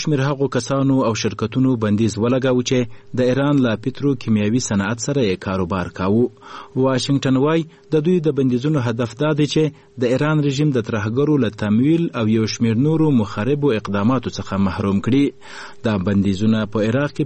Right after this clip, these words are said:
پر امریکایي اهدافو له برید وروسته لګول کیږي. د ازادي راډیو د خبر مرکزي څانګې په دې اړه راپور چمتو کړی چې جزئیات یې اسدالله لودین وړاندې کوي.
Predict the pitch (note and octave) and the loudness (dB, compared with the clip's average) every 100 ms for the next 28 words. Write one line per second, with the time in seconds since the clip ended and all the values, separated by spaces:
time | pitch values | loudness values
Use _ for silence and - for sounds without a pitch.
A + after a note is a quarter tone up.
0 | D3 C3 A2 G#2 G2+ B2 B2+ A2 G2+ G#2+ | -2 0 0 0 0 0 0 0 -2 -2
1 | D3+ - G3+ F#3+ C3+ G#2 G#2 A2 C#3 - | -2 0 0 0 0 -2 -2 -2 -2 -4
2 | G2 F#2 F2+ F#2+ F#2 F#2 G#2 G2 B2+ B2+ | -4 -2 -2 0 0 0 0 2 0 0
3 | - - - - G#3+ F#3+ F3+ F#3 F3 E3+ | -8 -20 -6 0 2 2 2 2 2 2
4 | D3 - C3+ D3 C3+ A2+ A#2 B2 D#3 D#3 | 0 -2 -2 0 0 0 -4 -2 -2 0
5 | D3+ - A#2+ A#2 B2 A#2+ G#2 A2+ G2+ G#2 | 0 -2 -2 0 0 0 -2 -4 -4 -4
6 | F#2+ G#2 C3 E3 F#3 F3+ - - - A2 | -2 -2 0 0 2 0 -2 -14 -6 -4
7 | G2 B2+ C#3+ F3 E3+ G#2 - F#2+ G2 F#2+ | 0 0 0 -2 -2 -2 -4 -2 0 0
8 | F2+ G#2+ A#2 A#2+ B2 F2+ F2+ F2 F#2+ G2 | -2 0 2 2 2 0 -2 -2 -2 -2